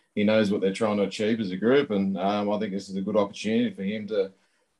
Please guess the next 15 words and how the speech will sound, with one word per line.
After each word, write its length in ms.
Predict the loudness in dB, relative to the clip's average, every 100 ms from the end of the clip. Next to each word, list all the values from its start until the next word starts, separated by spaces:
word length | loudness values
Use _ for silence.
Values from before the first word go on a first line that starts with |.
| _ _ _ 4
try 120 | 6
to 80 | 6
recapture 640 | 4 2 0 2 0 2
that 260 | 0 0
form 300 | -2 -2 -2
from 160 | -2 -4
last 360 | -4 -4 -6 -6
year 120 | -4
and 80 | -4
the 60 |
year 100 | -4
before, 540 | -8 -8 0 2 2 2
where, 340 | 0 0 0
um, 460 | 0 -2 -2 -4 -2
yeah, 340 | 4 6 6